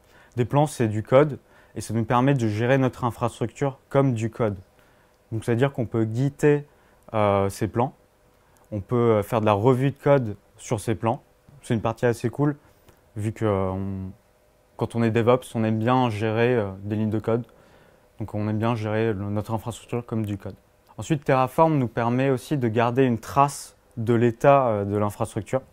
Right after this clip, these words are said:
vu que ça va générer un fichier d'état, hein, ce qu'on appelle un T F state.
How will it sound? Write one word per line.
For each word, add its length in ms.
vu 80
que 40
ça 120
va 140
générer 400
un 160
fichier 320
d'état, 240
hein, 160
ce 100
qu'on 140
appelle 180
un 100
T 160
F 60
state. 180